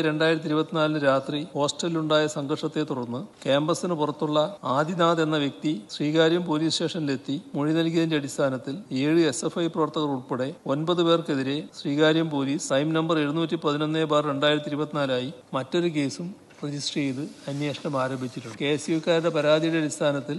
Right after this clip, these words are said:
മെഡിക്കൽ കോളേജ് പോലീസ് സ്റ്റേഷനിൽ അഞ്ചു പേരെ പ്രതികളാക്കി മറ്റൊരു കേസും രജിസ്റ്റർ ചെയ്തിട്ടുണ്ട്. സംഘർഷാവസ്ഥ നിയന്ത്രണ വിധേയമാക്കുന്ന ലക്ഷ്യത്തോടുകൂടി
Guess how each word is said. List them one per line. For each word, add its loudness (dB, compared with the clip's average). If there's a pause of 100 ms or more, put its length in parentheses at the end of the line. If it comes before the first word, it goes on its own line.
മെഡിക്കൽ -4
കോളേജ് 2
പോലീസ് 0
സ്റ്റേഷനിൽ -4 (160)
അഞ്ചു -2
പേരെ 2
പ്രതികളാക്കി 0 (100)
മറ്റൊരു -2
കേസും -4 (160)
രജിസ്റ്റർ -4
ചെയ്തിട്ടുണ്ട്. -4
സംഘർഷാവസ്ഥ 0 (500)
നിയന്ത്രണ 0 (320)
വിധേയമാക്കുന്ന 2
ലക്ഷ്യത്തോടുകൂടി -2